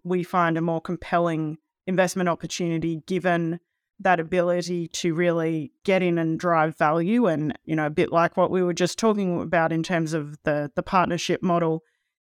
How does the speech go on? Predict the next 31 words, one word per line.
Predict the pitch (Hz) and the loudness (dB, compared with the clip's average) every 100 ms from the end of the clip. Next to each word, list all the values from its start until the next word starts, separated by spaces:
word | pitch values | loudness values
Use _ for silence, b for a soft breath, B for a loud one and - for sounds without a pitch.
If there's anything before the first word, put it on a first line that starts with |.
| _ | _
you | - 190 | -6 2
are | 185 - | 2 2
able | 185 190 190 180 | 2 2 0 -2
to, | - 170 165 | 0 0 0
to | 160 - | -2 0
enter | 190 185 190 | 0 0 0
into | 170 180 175 190 165 160 160 - _ _ | 0 0 0 0 2 0 -4 -8 _ _
a | 180 | -4
company | 180 - 196 175 175 | -2 0 0 0 -2
perhaps | - 175 196 - - | -4 -4 -2 -2 -2
at, | 175 - - | -2 -4 -4
at | 175 - | -4 0
that | 185 - | 0 -2
point | - 208 214 | -2 0 2
in | 170 | 2
its | 165 - - - - _ | -2 -4 -12 -16 -18 _
journey, | - 180 180 214 202 | -2 0 2 2 0
its | 151 - | -4 -8
scaling, | - - 175 190 202 208 202 196 _ _ | -14 -2 2 2 2 -2 -2 -6 _ _
its | - 180 | -6 -6
growth, | - 185 190 165 175 - | -4 0 2 2 0 -6
that, | 170 165 170 - | -6 0 0 -2
that | 170 185 | -4 -2
there | - 180 | 0 0
really | 190 170 175 | 0 0 0
is | 170 - _ | -4 -10 _
value | 190 175 180 165 | -8 0 2 2
to | 170 | -2
be | - 175 | -4 -6
created | - 160 160 165 160 | -4 -2 0 -2 -4
together. | 165 156 165 254 | -4 -2 0 -2